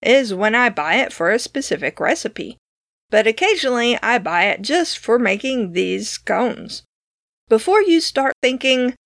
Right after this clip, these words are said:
"Hmm, I bet half and half would work and I've got some in the fridge." No, nothing works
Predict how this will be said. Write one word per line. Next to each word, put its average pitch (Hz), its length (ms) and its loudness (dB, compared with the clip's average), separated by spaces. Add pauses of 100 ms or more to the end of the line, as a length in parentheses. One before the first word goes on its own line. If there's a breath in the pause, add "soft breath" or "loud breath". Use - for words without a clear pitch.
(120)
"Hmm, 226 500 2
I 403 360 2
bet 214 380 2
half 277 320 -4
and 302 100 -4
half 330 320 -2
would 185 140 -4
work 208 340 0
and 233 140 0
I've 277 240 2
got 185 220 -2
some 202 200 -2
in 214 80 0
the 226 100 2
fridge." 285 440 -2 (360)
No, 233 440 0 (520)
nothing 247 600 0
works 208 460 0